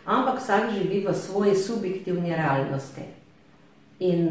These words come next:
glede na prepričanja, ki so filtri, skozi katere, eh, mi funkcioniramo, eh, potem pride do tega, da lahko ali dobimo tisto, kar želimo, če to verjamemo, ali pa da postanemo tisto, kar želimo, če to verjamemo.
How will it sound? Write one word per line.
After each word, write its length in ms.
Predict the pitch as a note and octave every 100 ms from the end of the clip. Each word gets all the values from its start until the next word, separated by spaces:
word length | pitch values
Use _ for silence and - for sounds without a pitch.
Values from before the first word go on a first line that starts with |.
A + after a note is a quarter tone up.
| D#3
glede 360 | D#3 E3+ F#3 G3+
na 140 | F#3
prepričanja, 800 | - D3+ - G#3 - D#4+ C#4+ G3
ki 120 | F#3+ D#3+
so 160 | -
filtri, 720 | D#3 E3+ D#3+ D#3+ C4 D4+ - -
skozi 400 | - - F#3 E3+
katere, 580 | F3 E3+ G3 F#3+ E3+ - - - - - -
eh, 100 | - D#3 C#3+
mi 260 | D#3+ F3 E3
funkcioniramo, 1080 | E3 D#3+ D#3+ D3+ D3+ F3+ C#4+ D4 C4+ B3 - - -
eh, 100 | - E3+ D3+ D3 -
potem 400 | F3+ F3+ G3+ F#3+ F#3+ F3+
pride 300 | F3+ F3+ E3
do 100 | -
tega, 280 | F3 E3+
da 120 | D#3 D3
lahko 400 | D3 D3 - -
ali 560 | D#3 D#3 D#3 C#3+ C3+
dobimo 480 | D#3+ D#3 E3 E3 D3 C#3 D3+ -
tisto, 300 | - D#3+ E3
kar 200 | E3 D#3
želimo, 500 | D#3 D3 D3 F#3+ B3+
če 140 | B3+ F3+
to 120 | F3+
verjamemo, 680 | D#3+ C#3+ C#3+ D3+ A#3+ C#4+ C4+ - - - -
ali 460 | F3+ F#3 F#4+ F#3+
pa 200 | - E3 D#3+ E3 E3+ D#3+
da 340 | D#3 D3+ D#3+
postanemo 560 | D#3+ - D3+ D3+ D3+ C#3+
tisto, 300 | D3 C#3+ D3+
kar 200 | D3+ C#3+
želimo, 420 | C#3+ C#3 C#3 C#3
če 240 | - F3+ F3
to 160 | F3
verjamemo. 760 | D#3+ D#3 D3 C3+ A#2 - -